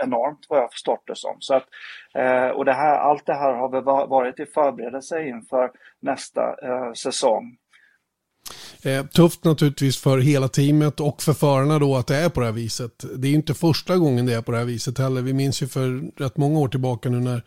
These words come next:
Speaker 2: Ericsson kom in i Sauber-teamet hur de körde med en, en års gammal Ferrari-motor. Jag menar, tänk dig bara behöva köra igenom en säsong och veta att man är, man är chanslös på några fram-, framgångar egentligen då. Haas-teamet har varit i samma situation. Jag tycker ändå att Williams, som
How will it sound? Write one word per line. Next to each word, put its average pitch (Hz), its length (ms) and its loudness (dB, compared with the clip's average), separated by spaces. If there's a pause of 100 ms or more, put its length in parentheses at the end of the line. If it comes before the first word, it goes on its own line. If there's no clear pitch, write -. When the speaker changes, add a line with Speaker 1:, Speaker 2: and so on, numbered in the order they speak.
(400)
Speaker 2:
Ericsson 135 340 2
kom 175 180 4
in 139 200 6
i 120 260 2
Sauber-teamet 123 720 -2
hur 135 60 0
de 127 180 0
körde 131 260 -2
med 131 140 -2
en, 127 240 -2
en 139 420 -8
års 131 380 -2
gammal 135 420 -2
Ferrari-motor. 123 720 -4
Jag 135 100 -2
menar, 143 200 0
tänk 170 220 -2
dig 151 80 -2
bara 139 120 -2
behöva 139 240 0
köra 135 240 -2
igenom 156 340 0
en 156 60 2
säsong 131 340 0
och 127 120 -2
veta 143 360 -2
att 139 100 -4
man 135 160 -2
är, 131 300 -2 (580)
man 139 140 -2
är 139 40 0
chanslös 143 580 0
på 139 160 0
några 127 220 0
fram-, 131 540 -2
framgångar 135 680 2
egentligen 123 440 -4
då. 117 120 -6
Haas-teamet 143 600 0
har 139 60 0
varit 127 200 0
i - 20 -6
samma 123 240 0
situation. 135 460 0
Jag 135 100 0
tycker 156 220 2
ändå 147 120 4
att 135 80 0
Williams, 151 540 6
som 143 200 4